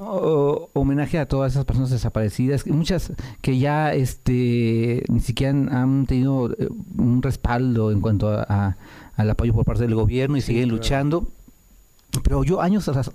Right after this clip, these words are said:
Speaker 1: tras años veía muchos periódicos o notas periodísticas más bien respecto a este, a esta fecha importante para Guadalajara,
Speaker 2: Sí.
Speaker 1: para Jalisco, y desafortunadamente pues, eh, en esa semana, por lo menos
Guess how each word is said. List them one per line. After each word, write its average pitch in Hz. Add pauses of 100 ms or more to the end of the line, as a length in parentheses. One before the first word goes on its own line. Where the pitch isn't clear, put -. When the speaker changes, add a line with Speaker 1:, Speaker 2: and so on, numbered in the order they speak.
Speaker 1:
tras 127
años 165
veía 131
muchos -
periódicos 123 (420)
o 113
notas 123
periodísticas 117
más 113
bien 127 (580)
respecto 120
a 123
este, 135
a -
esta 135
fecha -
importante 135
para 117
Guadalajara, 196 (220)
Speaker 2:
Sí. -
Speaker 1:
para 113
Jalisco, 165 (360)
y 196
desafortunadamente 135
pues, - (380)
eh, 120 (640)
en 143
esa 156
semana, 143
por 127
lo 123
menos 143